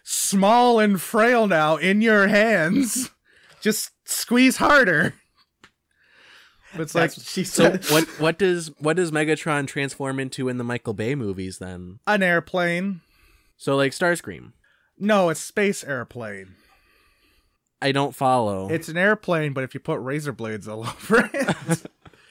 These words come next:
Speaker 1: Uh, Shockwave, uh, the purple guy with the gun arm, also turned into a pistol.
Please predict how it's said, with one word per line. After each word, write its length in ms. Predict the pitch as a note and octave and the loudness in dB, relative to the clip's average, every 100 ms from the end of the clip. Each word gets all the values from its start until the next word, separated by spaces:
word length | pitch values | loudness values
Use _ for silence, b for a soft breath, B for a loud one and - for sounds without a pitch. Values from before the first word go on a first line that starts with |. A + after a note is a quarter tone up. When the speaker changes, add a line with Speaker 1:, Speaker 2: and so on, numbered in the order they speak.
| b b b b b b - | b b b b b b -6
Speaker 1:
Uh, 260 | C#3+ C#3+ | -4 -4
Shockwave, 920 | - - - A3+ A#3 A3 G3 F3 D3 C3+ C3 | -6 -6 0 2 0 0 2 2 -2 -8 -6
uh, 220 | D#3 D3+ | -4 -2
the 100 | D3+ | -4
purple 300 | - F#3+ G3+ | -2 -2 -2
guy 160 | G3 F#3+ | -2 -2
with 100 | D#3+ | -4
the 60 | |
gun 220 | D3+ D#3 | -4 -2
arm, 220 | F3+ F#3+ F#3 | -2 -4 -2
also 320 | D#3+ D#3 D#3 | -2 -2 -4
turned 240 | - C#3 | -4 -6
into 200 | C3 B2+ | -8 -10
a 60 | A2+ | -12
pistol. 480 | - - - - | -12 -16 -18 -20